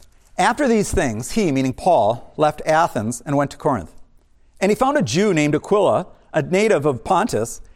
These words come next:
having recently come from Italy with his wife Priscilla, because Claudius had commanded the Jews to leave Rome. He came to them, and because he was of the same trade, he stayed with them and was working, uh, and they were working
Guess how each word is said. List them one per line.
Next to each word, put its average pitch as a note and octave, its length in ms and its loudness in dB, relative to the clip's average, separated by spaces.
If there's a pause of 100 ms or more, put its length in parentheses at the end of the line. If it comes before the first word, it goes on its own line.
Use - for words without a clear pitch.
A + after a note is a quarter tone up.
(140)
having B3 220 2
recently B3+ 340 0
come G3+ 160 0
from F3+ 140 0
Italy E3+ 260 2
with C#3 80 2
his C#3+ 160 -4
wife D3+ 220 0
Priscilla, D3 500 0 (300)
because F#3+ 260 0
Claudius A3 540 2
had G#3+ 100 -2
commanded F3 360 0
the C#3+ 60 0
Jews D#3+ 240 0
to E3+ 80 -2
leave D3 220 0
Rome. C#3 320 0 (800)
He A3 100 -2
came C4+ 240 2
to C4+ 60 2
them, C#3 320 0 (420)
and G#3+ 100 2
because A3 280 2
he A#3+ 80 2
was A3 160 2
of F3+ 80 0
the D3+ 40 -2
same G3 280 0
trade, A#2+ 500 0 (500)
he G#3+ 140 0
stayed A#3+ 380 2
with F3 120 0
them D3 300 0
and F#3 160 0
was D#3+ 140 2
working, E3+ 560 0 (400)
uh, C3+ 220 2
and D#3+ 180 0
they E3 80 4
were D#3+ 120 4
working D#3 520 0